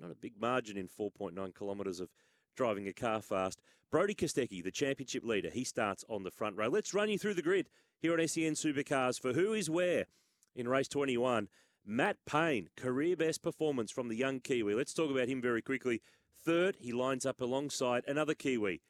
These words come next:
the three-time champ Shane Van Gisbergen, but Payne really been a star in his first season.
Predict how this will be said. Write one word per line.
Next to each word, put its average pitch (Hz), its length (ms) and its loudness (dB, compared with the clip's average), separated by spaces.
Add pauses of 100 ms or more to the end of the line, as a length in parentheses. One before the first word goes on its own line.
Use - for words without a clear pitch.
(140)
the 110 80 -4
three-time 131 520 -2
champ 110 280 -2
Shane 120 280 -4
Van 110 160 -2
Gisbergen, 104 600 0
but 98 140 -2 (280)
Payne 123 340 0 (380)
really 139 360 0
been 113 180 2
a 101 40 -2
star 110 280 0
in 98 80 -2
his 92 100 -6
first 95 280 -4
season. 82 260 -8